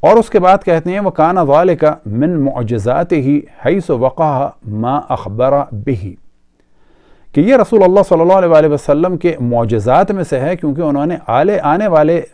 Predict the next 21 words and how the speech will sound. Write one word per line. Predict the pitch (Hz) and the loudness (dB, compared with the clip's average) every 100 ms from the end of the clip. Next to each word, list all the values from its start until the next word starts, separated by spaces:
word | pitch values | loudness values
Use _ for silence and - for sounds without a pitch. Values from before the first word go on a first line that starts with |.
| _ | _
زمانے | - 104 113 127 165 | -10 -6 -2 -2 -2
کے | 165 | -2
بارے | 131 127 147 | 0 0 0
میں | 170 | -2
جو | 120 139 | -2 -4
کچھ | 156 - | -4 -6
فرمایا | 117 117 123 156 | -6 -4 -2 -4
تھا | 156 | -4
وہ | 170 160 | -4 -2
واقع | 110 101 160 | -2 -2 -4
ہو | 95 87 | -4 -8
گیا۔ | 78 - _ _ _ _ _ - - _ _ _ _ _ _ _ | -12 -18 _ _ _ _ _ -20 -20 _ _ _ _ _ _ _
قال | - 170 190 202 | 2 4 6 6
الآمودی، | 196 151 127 113 101 85 82 _ _ _ _ _ _ - | 4 2 0 0 -4 -8 -14 _ _ _ _ _ _ -4
آمودی | 135 151 170 165 | 0 2 0 -2
کہتے | 190 127 107 92 | 0 -2 -2 -10
ہیں، | 78 85 _ _ _ - - - | -14 -20 _ _ _ -20 -20 -2
کان | 135 175 220 | 2 2 2
المسلمین، | 226 190 - 160 151 190 185 160 147 - _ _ _ _ _ _ _ - | 0 -2 -2 0 0 0 0 0 -2 -14 _ _ _ _ _ _ _ -6
کان | 131 156 196 | 0 2 2
المسلمون | 208 185 - 151 160 190 | -2 -4 -2 -2 0 0